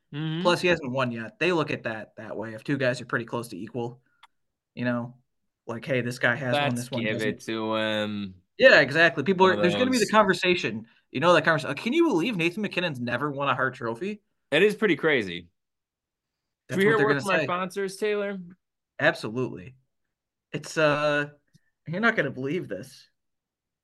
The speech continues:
Speaker 2: The campaign for Nathan MacKinnon to win his first Hart Trophy. Folks, did you know Nathan MacKinnon has never won a Hart Trophy? Wow.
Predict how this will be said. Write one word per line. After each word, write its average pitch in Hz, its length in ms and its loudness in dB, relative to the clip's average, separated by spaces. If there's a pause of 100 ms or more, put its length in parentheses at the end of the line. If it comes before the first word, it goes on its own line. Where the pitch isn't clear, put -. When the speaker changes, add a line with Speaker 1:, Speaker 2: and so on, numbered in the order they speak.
(160)
Speaker 2:
The 147 100 -8
campaign 175 540 -6
for 175 160 -4
Nathan 160 300 -6
MacKinnon 170 360 -4
to 127 80 -2
win 135 140 -4
his 131 200 -10
first 139 440 -6 (500)
Hart 147 200 0
Trophy. 190 460 -6 (920)
Folks, 214 260 -2
did 156 140 -6
you 262 100 0
know 277 180 2
Nathan 190 300 -2
MacKinnon 185 360 -4
has 135 160 -6
never 151 260 -2
won 151 200 -2
a 127 40 0
Hart 143 220 -2
Trophy? 127 380 -6
Wow. 269 500 6